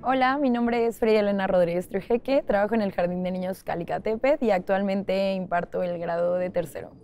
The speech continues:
El proceso que llevamos a cabo para la elaboración de nuestro programa analítico fue una primera revisión al programa sintético. De ahí elaboramos nuestro diagnóstico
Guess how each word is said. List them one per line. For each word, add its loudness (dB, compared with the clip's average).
El 0
proceso 2
que 0
llevamos 2
a 0
cabo 2
para 2
la 2
elaboración 0
de 0
nuestro -4
programa 0
analítico 2
fue 2
una 2
primera 0
revisión 0
al 0
programa -2
sintético. -2
De 2
ahí 4
elaboramos 2
nuestro -2
diagnóstico 0